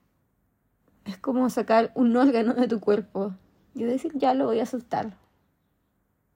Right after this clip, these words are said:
Y te mueres. <laughs> Te mueres por dentro. Empiezas a sentir que te falta algo. Y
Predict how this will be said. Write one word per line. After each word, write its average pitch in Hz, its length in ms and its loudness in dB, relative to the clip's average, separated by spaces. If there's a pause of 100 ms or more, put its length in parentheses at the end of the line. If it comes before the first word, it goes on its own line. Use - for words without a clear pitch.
(1200)
Y 214 80 -8
te 208 80 -2
mueres. 165 440 -6
<laughs> - 920 -2
Te 254 100 10
mueres 202 400 6
por 185 180 0
dentro. 165 400 0 (1300)
Empiezas 220 540 2
a 208 60 -2
sentir 202 400 -2
que 180 180 0
te - 140 -6
falta 190 400 0
algo. - 300 -6 (1700)
Y 196 280 0